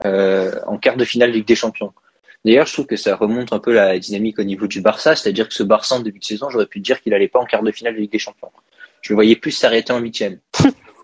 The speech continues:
Speaker 1: Euh, parce qu'il aurait fini deuxième de sa poule, il aurait pris un cadre. Euh, donc voilà.
Speaker 2: Oh, après, tu prends, tu prends un Lille.
Speaker 1: Tu prends qui,
Speaker 2: Sans
Speaker 1: excuse-moi ?
Speaker 2: Tu peux, tu peux prendre un Lille.
Speaker 1: Ah oui, tu prends
Speaker 2: Sans
Speaker 1: Lille,
Speaker 2: manquer
Speaker 1: ouais.
Speaker 2: de respect à nos amis lillois. Bon,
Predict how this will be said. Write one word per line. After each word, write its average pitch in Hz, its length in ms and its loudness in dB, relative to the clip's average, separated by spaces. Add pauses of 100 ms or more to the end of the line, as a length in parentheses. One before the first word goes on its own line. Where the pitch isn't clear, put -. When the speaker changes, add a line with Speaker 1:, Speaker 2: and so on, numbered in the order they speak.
(260)
Speaker 1:
Euh, 98 160 -2
parce - 160 -6
qu'il 120 100 0
aurait 123 120 4
fini 123 180 -8
deuxième 131 320 -2
de 127 60 -4
sa 120 180 0
poule, 185 240 -2
il 117 140 -2
aurait 107 180 0
pris - 160 -6
un 123 80 -4
cadre. 107 400 -8 (1000)
Euh, 117 160 2
donc 113 220 -4
voilà. 135 360 4 (420)
Speaker 2:
Oh, 254 140 6
après, - 260 2
tu 254 160 -2
prends, 190 520 2
tu - 180 -20
prends 180 260 -2
un 165 100 -2
Lille. 233 420 -2 (1900)
Speaker 1:
Tu - 140 -20
prends - 160 -14
qui, - 40 -16
Speaker 2:
Sans 165 140 -4
Speaker 1:
excuse-moi ? 127 500 -14 (480)
Speaker 2:
Tu - 140 -18
peux, 170 240 -2
tu 160 140 -18
peux 165 100 -8
prendre 156 320 -2
un 151 80 2
Lille. 196 340 0 (540)
Speaker 1:
Ah 123 80 2
oui, 151 140 4
tu - 80 -12
prends 127 120 0
Speaker 2:
Sans - 40 4
Speaker 1:
Lille, - 140 0
Speaker 2:
manquer 123 80 0
Speaker 1:
ouais. 113 60 2
Speaker 2:
de - 60 0
respect - 240 -4
à 160 60 0
nos 147 180 -10
amis 143 180 -10
lillois. 190 520 -2 (100)
Bon, 156 340 -4